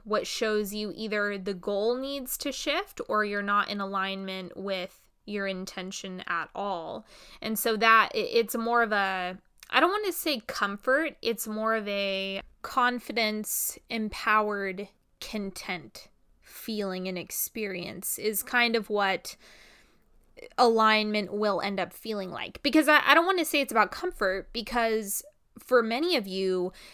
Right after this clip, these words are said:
the intentions that you set are actually gonna require you to be uncomfortable, to push against that and do things that you wouldn't normally be comfortable with. Like, if you want more connection and more friends and more relationships,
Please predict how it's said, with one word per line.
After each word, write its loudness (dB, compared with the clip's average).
the 0
intentions -2
that 0
you -6
set 2
are 4
actually 2
gonna -4
require -2
you -4
to -2
be -10
uncomfortable, -2
to 0
push 0
against -2
that -4
and -2
do -2
things -6
that -2
you -8
wouldn't 0
normally -2
be -8
comfortable -8
with. -6
Like, -2
if -4
you -6
want 0
more 0
connection -6
and -4
more -4
friends -4
and -6
more -6
relationships, -4